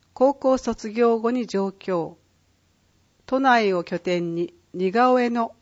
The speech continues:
腕を磨き、昨年から菊池で活動する。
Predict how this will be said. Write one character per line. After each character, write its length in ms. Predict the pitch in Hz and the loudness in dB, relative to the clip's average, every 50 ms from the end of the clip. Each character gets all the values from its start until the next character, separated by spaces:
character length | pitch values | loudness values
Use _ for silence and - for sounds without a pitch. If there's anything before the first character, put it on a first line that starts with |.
| _ _ _ - | _ _ _ -6
腕 240 | 175 175 208 233 247 | -2 2 4 4 4
を 100 | 233 208 | 4 2
磨 300 | 180 175 170 170 165 160 | 0 -2 -2 -4 -6 -8
き、 220 | - - 160 151 - _ _ _ _ _ _ _ _ _ _ _ _ _ _ _ _ _ | -10 -12 -14 -14 -14 _ _ _ _ _ _ _ _ _ _ _ _ _ _ _ _ _
昨 380 | _ - - 208 208 - 220 208 | _ -8 -6 -6 -4 -4 -2 0
年 240 | 208 196 196 190 185 | 0 0 0 0 -4
か 180 | - - 185 | -6 -6 -4
ら 180 | 175 175 175 - _ _ _ _ _ | -4 -4 -6 -8 _ _ _ _ _
菊 240 | - - - - 226 | -20 -18 -14 -12 -10
池 120 | - 226 | -10 -6
で 160 | 208 214 196 | -4 -4 -4
活 320 | - - - 190 - - 208 | -4 -6 -8 -8 -8 -8 -4
動 220 | 226 254 240 220 | -2 0 0 -2
す 180 | - - - 202 | -2 -6 -6 -6
る。 140 | 196 - | -6 -6